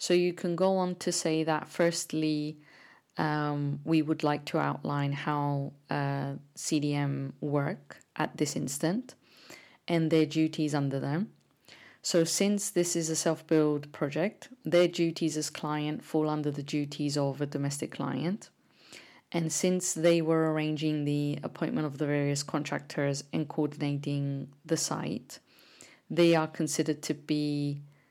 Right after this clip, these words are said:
their own project manager and therefore taking on control of construction work. However, since they appointed a number of individual contractors to carry out different packages of the work,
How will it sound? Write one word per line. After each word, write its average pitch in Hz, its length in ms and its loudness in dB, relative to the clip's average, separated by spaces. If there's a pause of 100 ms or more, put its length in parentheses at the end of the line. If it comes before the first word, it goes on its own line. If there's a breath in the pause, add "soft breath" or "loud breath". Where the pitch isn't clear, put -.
(200 soft breath)
their 151 400 2
own 147 380 0
project - 360 -4
manager 147 580 -2 (380)
and 160 220 4
therefore 151 420 2
taking 156 400 -2
on 151 140 -2
control 147 640 -2
of 143 260 -2
construction 147 520 -2
work. - 340 -4 (920 loud breath)
However, 156 460 2
since 196 380 0
they 180 180 2
appointed 165 480 -2
a 160 80 2
number 170 300 0
of 170 100 -2
individual 151 480 0
contractors 156 640 -2
to 156 100 -6
carry 151 340 -2
out 147 220 -2
different 147 320 -4
packages 160 480 -2
of 135 120 -4
the 156 80 -6
work, 143 500 -4